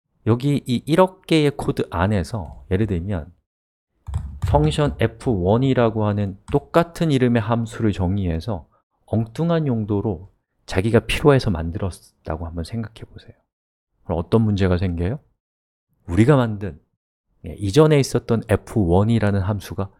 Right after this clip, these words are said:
삭제된 거나 다름없는 상황이 생기는 것이죠. 이런 경우가 없겠어요?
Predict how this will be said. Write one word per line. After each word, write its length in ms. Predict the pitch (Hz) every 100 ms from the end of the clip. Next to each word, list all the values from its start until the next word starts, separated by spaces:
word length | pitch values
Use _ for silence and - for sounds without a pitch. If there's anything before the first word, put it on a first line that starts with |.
| _ _
삭제된 680 | - - _ - 160 151 143
거나 220 | 120 107
다름없는 520 | - 95 95 85 85
상황이 420 | 78 87 78 87 - _ _ _
생기는 480 | - 120 117 117 85
것이죠. 360 | 87 - _ _ _ _ _ _ _ _ _
이런 180 | 98 117
경우가 460 | 110 104 95 95 87 _ _ _ _ _ _
없겠어요? 580 | - - 95 - 85